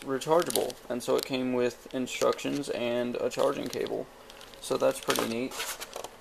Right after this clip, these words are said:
And then that is it for the Ghost Edition. All in all, I feel like I got my money's worth.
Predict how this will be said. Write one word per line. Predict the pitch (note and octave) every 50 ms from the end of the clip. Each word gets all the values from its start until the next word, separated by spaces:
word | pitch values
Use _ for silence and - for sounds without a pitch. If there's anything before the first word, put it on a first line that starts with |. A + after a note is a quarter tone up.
| - -
And | G2+ A2 A2+
then | A2+ A2+ A#2 A2 G#2 G#2 A2+ B2+ - - - - - - - - - - - - - - - C3 B2+ A#2
that | B2 A#2 C3+ D3 D#3+ - -
is | C#3+ C#3+ C3 A#2+ - - -
it | C#3 D3+ E3 E3+ - -
for | - - - C3
the | A#2+ C3 B2
Ghost | A#2+ C3+ C3 D#3 D#3+ -
Edition. | - B2+ A2+ A#2 A#2+ - - B2 A#2 F#2+
All | F#2 B2+ C3+ D3 D3
in | C#3
all, | C3+ C3+ C#3 D3 D#3+ E3 E3 - -
I | - B2+ C3+
feel | - - C#3+ C#3
like | C3 C3 B2 B2 - -
I | - A#2 A#2 A#2 A#2 A#2 A#2
got | A#2 A#2 A2+ - -
my | G#2+ A2+
money's | A2+ G#2+ A2 A2+ A2 - - -
worth. | - - - -